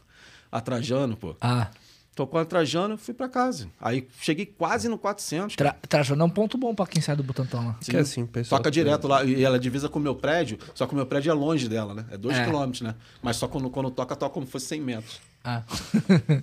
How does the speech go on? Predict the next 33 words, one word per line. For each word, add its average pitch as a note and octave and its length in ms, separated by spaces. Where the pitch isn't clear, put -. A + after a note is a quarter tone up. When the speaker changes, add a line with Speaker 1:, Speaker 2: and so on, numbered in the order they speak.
Speaker 3:
É A#2+ 60
porque - 120
Speaker 1:
Foda. A#2+ 120
Speaker 3:
quando E3+ 320
tá D3 180
no C#3 100
seu C3 220
dia, A#2+ 560
você - 140
tá C#3+ 200
afim, D3+ 300
mas C3+ 220
o C#3 60
dia C3+ 160
não C3 120
tá, F3 240
cara, B2+ 180
você C#3 140
tem D#3+ 140
que D#3+ 100
relaxar F#3 560
e G3 40
ficar - 260
de A3+ 100
boa, F#3+ 300
administrar F#3 500
o A#3 60
dia. A3 160
Não, B3 160
não B3+ 60
adianta D4+ 260
ficar - 180
nervoso. B2 460